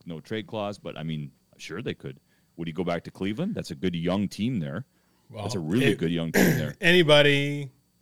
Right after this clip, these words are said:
Speaker 2: who is on that trade talk is a team that is contending,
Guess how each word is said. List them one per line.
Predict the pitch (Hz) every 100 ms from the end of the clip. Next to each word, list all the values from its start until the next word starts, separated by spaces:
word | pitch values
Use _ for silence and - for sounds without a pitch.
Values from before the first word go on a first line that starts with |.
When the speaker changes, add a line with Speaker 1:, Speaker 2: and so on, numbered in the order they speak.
| _
Speaker 2:
who | 139 135 127
is | 123 120 117 117 - - - - _ _ _ _ _ _ _ _
on | 131 131 143 135
that | 127 123 - -
trade | - 120 127 127 113
talk | - 113 120 143 - -
is | 131 113
a |
team | 110 - 127 127
that | 120 113
is | 110 104 -
contending, | - - 120 135 127 95 127